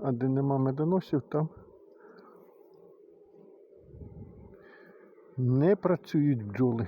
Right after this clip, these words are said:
раї не селяться. І тут черва. Отак от. Раз, два, три, чотири, п'ять. П'ять рамочок. Так.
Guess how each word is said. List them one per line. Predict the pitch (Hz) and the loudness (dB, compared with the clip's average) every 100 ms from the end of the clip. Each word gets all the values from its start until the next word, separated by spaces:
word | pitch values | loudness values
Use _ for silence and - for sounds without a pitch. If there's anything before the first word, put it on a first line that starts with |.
| - | 2
раї | 147 151 165 | 4 6 6
не | 139 | 4
селяться. | - 123 113 110 - - - - - - - - - - - - - - - - - - - - | 2 0 2 0 -4 -12 -12 -14 -18 -20 -20 -20 -20 -20 -20 -20 -20 -20 -20 -20 -20 -20 -8 -6
І | |
тут | - 147 - | -4 -4 -4
черва. | - 131 110 110 - - - - - - - - - - - - - - - - - - | -2 0 2 0 -4 -20 -20 -20 -20 -20 -20 -20 -20 -20 -20 -20 -20 -20 -20 -20 -16 -8
Отак | 135 - 120 110 123 | -8 -4 -4 -2 -6
от. | - - - - - - - - - - - - - - - - - - - - - - - 117 | -8 -10 -14 -16 -18 -20 -20 -20 -20 -20 -20 -20 -20 -20 -20 -20 -20 -20 -20 -20 -20 -20 -12 -6
Раз, | 120 143 170 123 | -4 -2 -2 -2
два, | 113 131 117 | 0 0 0
три, | - 120 | -2 -4
чотири, | - - - 117 110 | -4 -10 -4 -2 -4
п'ять. | - 117 110 | -4 -4 -4
П'ять | 196 185 156 | -2 -2 0
рамочок. | 156 160 131 - - - - - - - - - - - - - - - - - - - - - - - - - - - - - - 214 - - - - - - - 147 107 - | 0 0 0 -2 -6 -8 -16 -20 -20 -20 -20 -20 -20 -20 -20 -20 -20 -20 -20 -20 -20 -20 -20 -20 -20 -20 -20 -20 -20 -20 -20 -20 -20 -20 -20 -20 -20 -20 -20 -20 -14 -12 -10 -8
Так. | 113 - | -10 -10